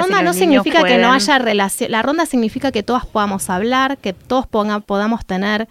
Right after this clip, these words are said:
Speaker 2: eh, miradas diversas, miradas singulares y que cada uno pueda, eh, expresar su deseo y que es probable que ese deseo vaya en contraposición del deseo de otro.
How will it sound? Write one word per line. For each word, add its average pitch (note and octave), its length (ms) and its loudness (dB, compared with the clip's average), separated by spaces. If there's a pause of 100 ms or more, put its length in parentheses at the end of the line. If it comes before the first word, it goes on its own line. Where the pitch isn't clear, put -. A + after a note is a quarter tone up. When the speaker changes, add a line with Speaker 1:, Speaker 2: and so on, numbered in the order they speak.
(420)
Speaker 2:
eh, F3+ 360 -4
miradas G3 380 0
diversas, A3 680 -2
miradas G3 300 -2
singulares G#3 960 -2
y G3+ 140 -8
que F3+ 200 -8
cada A3 320 0
uno A#3 300 2
pueda, G#3+ 720 -2
eh, F3 560 -10
expresar F#3 760 -6
su A3 140 -4
deseo B3+ 460 0
y B3+ 80 -2
que F#3+ 160 -4
es G3+ 100 -6
probable A3 320 -2
que G#3+ 80 -6
ese A3 160 -6
deseo G#3 360 -4
vaya G#3+ 200 -2
en G#3 80 -2
contraposición F3+ 800 -6
del G3 160 -2
deseo F#3 320 -6
de E3 180 -4
otro. - 460 -8